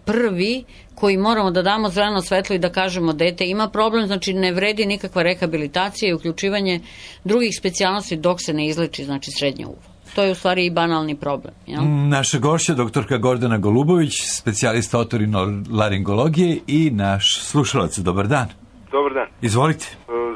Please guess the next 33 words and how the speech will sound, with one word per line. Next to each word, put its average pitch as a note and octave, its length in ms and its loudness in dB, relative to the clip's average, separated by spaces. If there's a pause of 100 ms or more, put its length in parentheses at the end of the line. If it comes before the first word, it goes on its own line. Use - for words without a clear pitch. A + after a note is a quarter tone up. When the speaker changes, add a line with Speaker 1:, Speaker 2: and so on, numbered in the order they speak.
Speaker 3:
Zoran C#3 200 -2
na B2 80 -10
telefonu, C3 920 -2
pozdrav A#2 300 -6 (100)
svima B2 160 -12
u G2 40 -12 (100)
studiju. C3 280 0 (640)
Ja C3+ 120 -2
sam - 200 -14
teo E3 100 0
da C#3+ 100 -2
postavim C3+ 480 -8
pitanje, C3 460 -8 (220)
a, A#2 120 0
imam B2 240 -6
jedan A2+ 420 -6
problem, A#2 380 2
e, G#2+ 100 -8 (300)
vezano G#2+ 440 -2
za G#2+ 60 0
disanje. G2+ 440 -2 (920)
Znači, A2 380 -2 (140)
e, G2+ 40 -6 (420)
stvar C3 240 2
je B2 60 0
u - 140 -8
tome B2 200 -2
što - 220 -10 (160)
sam A2+ 180 -16
u A#2+ 100 -12
mladosti, A#2 480 -2
imam E3 220 -2
četrdeset A#2+ 440 -4